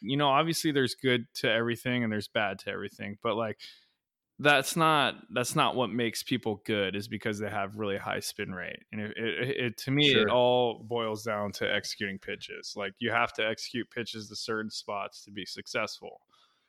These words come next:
Speaker 1: I mean, it's, it's been like that for a long, long time now.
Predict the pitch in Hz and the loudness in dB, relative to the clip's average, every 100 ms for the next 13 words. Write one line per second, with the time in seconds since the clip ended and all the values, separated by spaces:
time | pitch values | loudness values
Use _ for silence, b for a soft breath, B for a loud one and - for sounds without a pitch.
0 | _ - 110 101 92 - - - 110 - | _ -6 -4 -2 -4 -8 -8 -4 -2 -4
1 | - 120 113 107 98 110 95 - - 98 | -2 0 2 0 -2 0 0 -2 -4 -4
2 | 95 87 101 104 107 107 104 101 104 98 | -2 -2 -2 0 4 4 4 2 0 -2
3 | - 117 107 98 85 | 0 0 2 -2 -6